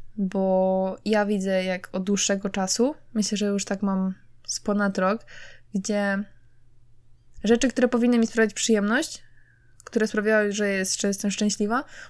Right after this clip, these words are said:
nie sprawiają mi tej, tej przyjemności takiej, jakiej normalnie by mi powinny sprawiać, bo ja cały czas wybiegam dobra, teraz jest spoko, ale co będzie za miesiąc?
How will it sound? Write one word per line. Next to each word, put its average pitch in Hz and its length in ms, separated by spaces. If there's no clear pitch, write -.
nie 240 140
sprawiają 294 400
mi 240 120
tej, 208 160
tej 202 200
przyjemności 208 580
takiej, 220 320
jakiej 190 560
normalnie 208 480
by 202 180
mi 196 100
powinny 208 320
sprawiać, 196 460
bo 226 600
ja 214 320
cały 220 140
czas 202 140
wybiegam 190 460
dobra, 220 280
teraz 202 260
jest 196 160
spoko, 269 360
ale 233 140
co 233 140
będzie 226 240
za 220 120
miesiąc? 190 500